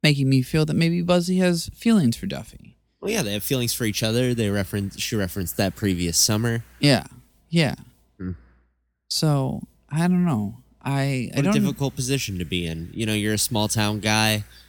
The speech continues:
Speaker 2: You drive a shitty Camaro.
Speaker 1: Yeah.
Speaker 2: You know,
Speaker 1: And
Speaker 2: these two gals like ya.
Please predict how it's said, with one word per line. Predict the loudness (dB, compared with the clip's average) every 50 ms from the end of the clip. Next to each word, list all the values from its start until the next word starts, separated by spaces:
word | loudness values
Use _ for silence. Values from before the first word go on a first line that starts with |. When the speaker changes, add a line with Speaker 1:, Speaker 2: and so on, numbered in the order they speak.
| _ _ _
Speaker 2:
You | -6 -2
drive | 0 0 2 2
a | 0
shitty | 0 0 0 0 0 0 0
Camaro. | 0 -2 -2 0 0 0 2 2 2 2 0 0 -2 -6 -14 -20 _ _ _ -2
Speaker 1:
Yeah. | 0 2 2 0 -2 -6 -12 -20 -20 _ _ _ _ _ _ -4
Speaker 2:
You | 0 2
know, | 2
Speaker 1:
And | 2
Speaker 2:
these | 2 0 -2 -2
two | -2 -2
gals | -2 0 -2 0 -2 -2 -2
like | -2 -4 -4 -4 -2 -2
ya. | -2 0 0 -2